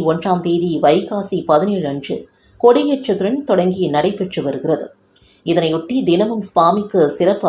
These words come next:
அபிஷேக ஆராதனையும் பல்வேறு வாகனங்களில் சுவாமி வீதி உலாவும் நடைபெற்று வந்தன. விழாவின் முக்கிய நிகழ்வான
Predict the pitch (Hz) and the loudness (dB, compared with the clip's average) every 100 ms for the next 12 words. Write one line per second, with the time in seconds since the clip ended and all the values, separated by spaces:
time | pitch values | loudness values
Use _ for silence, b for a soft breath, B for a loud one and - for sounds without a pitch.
0 | 156 185 185 185 165 131 143 160 160 135 | 2 2 -2 -2 0 2 2 2 -2 -6
1 | 131 - b b b - 208 208 262 311 | -8 -12 b b b 4 4 6 2 2
2 | 170 165 214 226 220 208 190 175 - 170 | 4 4 2 -4 -2 -2 -2 -2 0 2
3 | 208 165 160 185 180 160 147 151 147 135 | 0 -2 -2 -4 -2 0 2 0 -4 -4
4 | 151 151 151 - 131 127 143 - _ _ | -4 -6 -8 -10 -12 -10 -10 -12 _ _
5 | _ b b - 180 175 165 151 160 165 | _ b b 0 4 4 4 -2 -6 -6
6 | 254 214 156 175 170 160 151 | -2 0 0 0 2 0 0